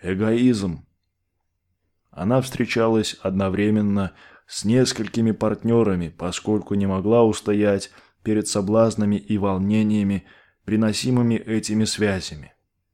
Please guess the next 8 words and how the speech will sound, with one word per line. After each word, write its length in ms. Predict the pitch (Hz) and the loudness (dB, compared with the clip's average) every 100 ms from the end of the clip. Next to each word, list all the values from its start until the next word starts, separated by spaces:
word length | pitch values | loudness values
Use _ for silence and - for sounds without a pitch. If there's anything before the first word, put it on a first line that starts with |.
| _ _ _ _ _ | _ _ _ _ _
Но 300 | 95 101 104 | -4 -2 0
это 300 | 117 120 117 | 2 2 2
не 160 | 110 107 | 0 0
значит, 680 | 95 104 120 110 113 104 - _ - | -2 0 0 0 -2 -6 -10 _ -16
что 300 | - 98 98 | -8 -2 0
она 280 | 101 98 | 0 0
была 300 | 95 104 101 | 0 -2 -2
плохой. 680 | 98 110 110 - 87 80 - | -2 -2 -2 -4 -6 -8 -10